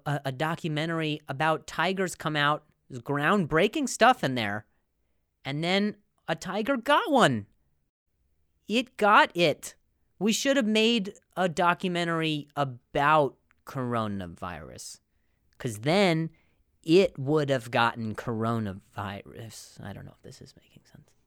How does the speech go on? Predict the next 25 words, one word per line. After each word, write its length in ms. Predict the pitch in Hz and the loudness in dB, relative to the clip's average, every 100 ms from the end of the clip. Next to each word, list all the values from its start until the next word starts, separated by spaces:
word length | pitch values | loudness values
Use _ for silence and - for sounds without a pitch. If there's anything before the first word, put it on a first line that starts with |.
| _ _ _ _ _ _ _ _ _ _ _ _ _ | _ _ _ _ _ _ _ _ _ _ _ _ _
It's 100 | 202 | -20
in 80 | |
the 80 | 185 | -20
Bronx 300 | - - - _ - _ 190 | -20 -20 -20 _ -20 _ _
Zoo. 80 | 175 151 190 _ _ _ _ _ _ _ _ | _ -20 -20 _ _ _ _ _ _ _ _
But 80 | - | -14
they're 80 | 117 | -14
tigers 340 | - 127 120 110 | -2 -2 -2 -6
from 160 | 120 | -4
the 80 | 95 | -6
Bronx? 600 | 92 98 98 151 147 - | -6 -6 -4 -4 -6 -8
<laughs> 60 | - | -4
Oh 80 | 151 | -2
my 240 | 139 113 | -2 -6
God. 340 | 101 123 113 - - _ | -6 -6 -6 -8 -20 _
Someone 240 | - 202 254 | -4 0 0
didn't 360 | 247 160 110 | 0 -2 -6
give 260 | - 135 143 | -4 -2 0
those 200 | 113 101 | -2 -2
tigers 440 | - 107 98 98 95 | -4 -6 -4 -6 -6
it. 220 | 95 - - | -8 -10 -6
They 100 | 147 - | -6 -6
took 260 | - 139 - | -2 -2 -2
it. 220 | - - - - | -14 -16 -20 -18
<laughs> 60 | - | -12